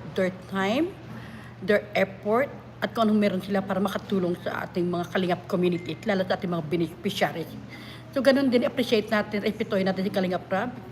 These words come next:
si Kuya Bal Santos Matubang, at kung nirespeto natin si Joy, supportahan din natin yung collab team ni Joy ngayon. Kasi past is past, let's move forward, and let's do something the best, and good thing, and be united for the common good, you know?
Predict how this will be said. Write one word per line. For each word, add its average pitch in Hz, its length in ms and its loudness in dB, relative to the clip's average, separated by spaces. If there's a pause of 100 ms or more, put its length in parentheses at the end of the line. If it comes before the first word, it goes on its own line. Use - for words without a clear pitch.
si - 80 -6
Kuya 214 160 6
Bal 180 240 2
Santos 190 320 -4
Matubang, 190 480 0 (320)
at 254 80 4
kung 294 160 4
nirespeto 247 560 6
natin 208 320 4
si 196 160 2
Joy, 190 320 4 (160)
supportahan 254 560 2
din 202 80 2
natin 196 240 2
yung 202 160 2
collab 190 320 4
team 180 160 2
ni 165 80 2
Joy 180 160 2
ngayon. 165 320 -2 (560)
Kasi 254 400 0 (480)
past 254 320 2
is 254 80 2 (160)
past, 214 320 2
let's 226 240 2
move 208 320 6
forward, 202 480 2 (640)
and 202 320 2
let's 233 160 4
do 254 160 2
something 247 320 2
the 185 80 2
best, 160 240 0 (320)
and 202 160 2
good 226 160 2
thing, 214 160 2
and 196 200 6 (160)
be 277 200 6
united 190 400 2 (400)
for 226 80 4
the 214 80 4
common 202 320 4
good, - 240 -2 (160)
you 226 80 0
know? 226 200 4